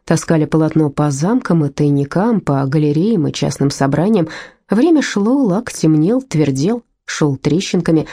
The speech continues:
а за ним уже не так хорошо было видно волшебство красок и оттенков.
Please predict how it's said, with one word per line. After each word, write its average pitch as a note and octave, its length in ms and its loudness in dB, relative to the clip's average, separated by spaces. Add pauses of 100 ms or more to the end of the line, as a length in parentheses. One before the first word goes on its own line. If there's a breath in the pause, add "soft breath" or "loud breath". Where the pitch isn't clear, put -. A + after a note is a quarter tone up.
(300 loud breath)
а G#3 200 0
за B3+ 160 2
ним D#4+ 240 4
уже D4 340 2
не C4 140 4
так B3 180 -2
хорошо B3+ 380 0
было B3 180 0
видно G#3 320 0
волшебство F#3+ 520 -2
красок F3+ 500 -4
и G#3 40 2
оттенков. E3 540 -2